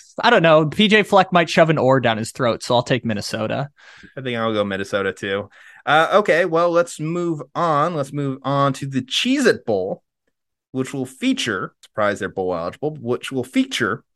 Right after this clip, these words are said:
Speaker 2: Oklahoma against
Speaker 1: That was
Speaker 2: number
Speaker 1: a shock.
Speaker 2: thirteen, Florida State, Camping World Stadium in Orlando, Florida.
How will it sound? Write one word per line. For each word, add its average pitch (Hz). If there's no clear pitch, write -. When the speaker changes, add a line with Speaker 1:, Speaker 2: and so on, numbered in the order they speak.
Speaker 2:
Oklahoma 226
against 147
Speaker 1:
That 135
was 131
Speaker 2:
number 247
Speaker 1:
a 226
shock. 226
Speaker 2:
thirteen, 131
Florida 185
State, -
Camping 202
World 185
Stadium 147
in 127
Orlando, 139
Florida. 113